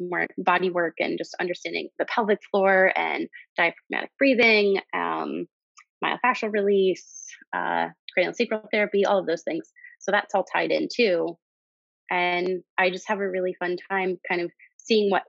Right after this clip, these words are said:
I <laughs> personally need in my life and figuring out what I see in my clients and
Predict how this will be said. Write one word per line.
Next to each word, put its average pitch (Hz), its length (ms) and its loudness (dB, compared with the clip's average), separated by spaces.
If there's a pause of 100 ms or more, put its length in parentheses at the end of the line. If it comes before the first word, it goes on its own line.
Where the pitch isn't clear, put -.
I 196 300 2
<laughs> - 40 -20
personally 262 480 2
need 254 200 0
in 277 120 -2
my 269 140 -6
life 285 280 -4 (360)
and 196 160 0
figuring 190 400 2
out 180 200 0
what 180 140 2
I 180 100 4
see 180 200 -2
in 175 100 -2
my 160 120 -4
clients 269 560 0
and 175 160 -4